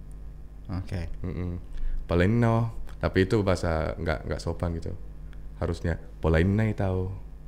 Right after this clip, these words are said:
Speaker 2: Kan ada
Speaker 1: Hmm.
Speaker 2: bahasa halusnya juga kalau
Speaker 1: Kenapa
Speaker 2: orang
Speaker 1: harus
Speaker 2: Mandar.
Speaker 1: begini?
Speaker 2: Eh, karena itu halus.
Speaker 1: Halus. Jadi harus
Speaker 2: Halus,
Speaker 1: ada,
Speaker 2: ya.
Speaker 1: ada motion gitu ya?
Speaker 2: It's not kasar.
Speaker 1: Oke.
Speaker 2: Polainai tahu.
Speaker 1: Ada hand motion or something?
Speaker 2: Nggak ada sih
Speaker 1: Nggak ada.
Speaker 2: sebenarnya. Cuman saya saja.
Speaker 1: Oke.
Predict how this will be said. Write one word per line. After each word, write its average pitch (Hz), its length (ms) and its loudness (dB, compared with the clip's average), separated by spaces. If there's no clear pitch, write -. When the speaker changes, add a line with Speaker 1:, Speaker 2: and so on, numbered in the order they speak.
Speaker 2:
Kan 90 140 -4
ada 98 80 2
Speaker 1:
Hmm. 95 100 4
Speaker 2:
bahasa 92 220 4
halusnya 90 340 0
juga 87 260 -2
kalau 95 140 -6
Speaker 1:
Kenapa 131 240 4
Speaker 2:
orang 165 80 2
Speaker 1:
harus 156 120 2
Speaker 2:
Mandar. 120 120 2
Speaker 1:
begini? 101 220 4
Speaker 2:
Eh, 92 180 4
karena 90 240 2
itu 82 280 0
halus. 87 560 -8
Speaker 1:
Halus. 87 320 -6
Jadi 95 180 -4
harus 98 460 -4
Speaker 2:
Halus, 87 320 0
Speaker 1:
ada, 107 180 0
Speaker 2:
ya. 90 140 -2
Speaker 1:
ada 110 160 4
motion 107 340 0
gitu 104 140 -4
ya? 98 80 -2
Speaker 2:
It's 95 160 0
not 95 240 4
kasar. 90 500 2
Speaker 1:
Oke. 98 320 -4
Speaker 2:
Polainai 90 640 -2
tahu. 110 400 -2
Speaker 1:
Ada 104 160 2
hand 104 180 2
motion 101 320 2
or 143 100 4
something? 143 400 4
Speaker 2:
Nggak 78 260 2
ada 73 160 0
sih - 120 -2
Speaker 1:
Nggak 87 80 2
ada. - 80 -2
Speaker 2:
sebenarnya. 87 220 -4
Cuman - 240 12
saya 80 200 6
saja. 85 280 0
Speaker 1:
Oke. - 340 -8